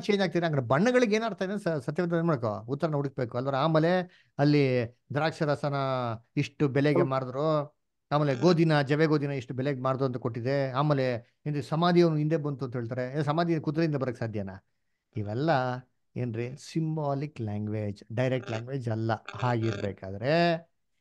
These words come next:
Speaker 1: ಇಲ್ಲಿ ಐದನೇ ಮುದ್ರೆ ಹೊಡೆದಿರ್ಬೇಕಾದ್ರೂ ಕೂಡ ಇಲ್ಲಿ ನಡೆದಿರೋದು ನೇರವಾಗಿರೋ ಭಾಷೆನೇ ಅಲ್ಲ ಹೊರ್ತು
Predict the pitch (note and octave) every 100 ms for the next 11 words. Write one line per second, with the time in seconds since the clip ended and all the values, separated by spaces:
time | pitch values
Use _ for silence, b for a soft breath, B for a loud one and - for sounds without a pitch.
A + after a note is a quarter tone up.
0 | - D3 C#3 C#3+ E3+ E3 F#3+ F#3 D#3 E3+
1 | D3+ C3+ B2 A2+ G#2+ G#2+ G#2 B2 A#2 D3
2 | E3 D#3 D#3 b b C#3 D3 C#3 B2 C#3+
3 | D#3 D#3+ C3+ D#3 F#3 A#2 G#2+ B2+ C#3 C#3
4 | C3 B2 A2+ A#2 C3+ D3+ A#3 F#3+ - C#3
5 | E3+ C#3 B2 A#2+ _ _ - D3+ F3+ D3+
6 | C3 B2+